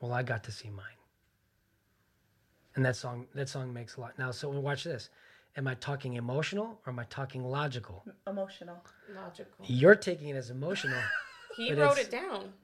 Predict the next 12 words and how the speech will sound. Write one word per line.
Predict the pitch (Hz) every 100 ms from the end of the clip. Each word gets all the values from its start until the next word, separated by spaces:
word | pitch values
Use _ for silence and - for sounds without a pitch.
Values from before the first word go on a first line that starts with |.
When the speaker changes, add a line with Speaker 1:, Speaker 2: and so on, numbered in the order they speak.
| -
Speaker 1:
it's | 139 135 -
Speaker 3:
What | 170
Speaker 1:
right. | 185
Speaker 3:
he | 214
was | 202 196
looking | 208 - -
for. | 185 - 104 -
Speaker 1:
It's | - 123
all | 143 147
logical | 151 160 139 143
to | 139
me. | 139 160 110